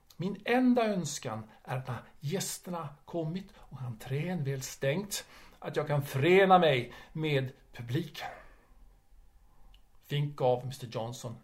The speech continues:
en blick fylld av mod. "mister Johnson, jag väntar.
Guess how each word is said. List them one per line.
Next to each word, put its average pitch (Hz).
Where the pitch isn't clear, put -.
en 101
blick 185
fylld 131
av 127
mod. 131
"mister 156
Johnson, 160
jag 120
väntar. 139